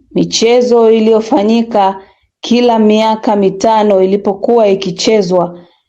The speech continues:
Tiro mbele ya mfalme, huyu mwovu Yasoni alituma wajumbe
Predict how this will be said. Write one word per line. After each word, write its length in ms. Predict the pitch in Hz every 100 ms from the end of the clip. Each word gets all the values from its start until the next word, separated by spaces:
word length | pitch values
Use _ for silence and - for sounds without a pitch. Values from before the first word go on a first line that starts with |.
| _ _ -
Tiro 680 | 240 254 254 240 233 208 -
mbele 440 | 202 208 202 190
ya 140 | 180
mfalme, 680 | 165 170 - 160 151 160 170 - _ _ _ _ _ _ _ _ _ _ _ _ _ _ _ _ _ _ _ _ _ _ _ _ _ _ _ _ _ _ _ _ _
huyu 320 | 220 262 262
mwovu 480 | 240 254 254 226 233
Yasoni 760 | 214 214 - 226 208 196 196 - -
alituma 680 | 175 175 175 240 247 226
wajumbe 760 | 202 185 175 185 165 131 -